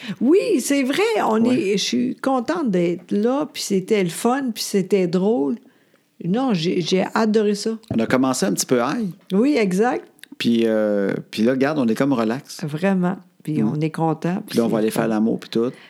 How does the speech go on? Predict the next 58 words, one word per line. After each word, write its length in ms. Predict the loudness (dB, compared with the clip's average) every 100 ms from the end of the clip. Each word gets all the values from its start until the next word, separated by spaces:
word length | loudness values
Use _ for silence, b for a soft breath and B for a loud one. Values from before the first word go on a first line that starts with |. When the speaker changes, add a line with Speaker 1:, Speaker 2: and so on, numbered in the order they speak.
| B
Speaker 1:
Sûrement 480 | -4 -2 0 -2 -2
pas, 300 | -2 -2 0
mais 60 | 0 0 -2
c'est 100 | 0
pas 100 | 2
grave. 340 | 2 0 -4 -6 -6
Speaker 2:
<laughs> 240 | -4 -2
Non, 120 | -2 0
parce 160 | -2
qu'on 100 | -2
t'a 120 | -2 -2
salué 180 | -2 -2
bonjour 300 | -2 -2 -2
demain. 200 | -4 -4 -4
Speaker 1:
Exact. 540 | -2 -2 -2 -2 -6 -10 -8 -4
Speaker 2:
Oui. 100 | -4
Speaker 1:
Ah 40 |
ouais, 380 | -2 -2 -2 -2
à 40 | -4
la 40 |
maison. 360 | -4 -4 -6 -8 -12
Speaker 2:
Fait 200 | -10 -8
que 60 | -6
parfait. 360 | -6 -6 -10 -10
Fait 200 | -8 -4
que 80 | -2
là, 60 |
on 20 | 0
va 120 | -4
se 60 | -4
coucher. 160 | -2
Ben, 120 | 0 0
merci 280 | 0 -4 -4
tout 120 | -2
le 60 |
monde. 140 | -4 -6 _ _ _ -8
Speaker 1:
Vraiment. 360 | -2 -2 -2 -8 -8 -2
Speaker 2:
Hey, 120 | 0
il 40 | 0
faut 100 | 0
que 20 |
je 60 | 2
remette 220 | 0 0
la 120 | -4
toune. 220 | -2 0
Speaker 1:
Ben, 140 | 2 2
je 220 | 2 -2
sais 340 | 0 -2 -2 -8 -4
tout 120 | -2
le 80 | -2
temps 400 | -2 0 2 2
la 220 | 2 2
même 340 | 4 4 4 2
affaire. 440 | 2 0 -2 0
Il 160 | -2 0
est 160 | 0
pas 260 | 0 -2 -4
prêt 420 | -4 -6 -4 -4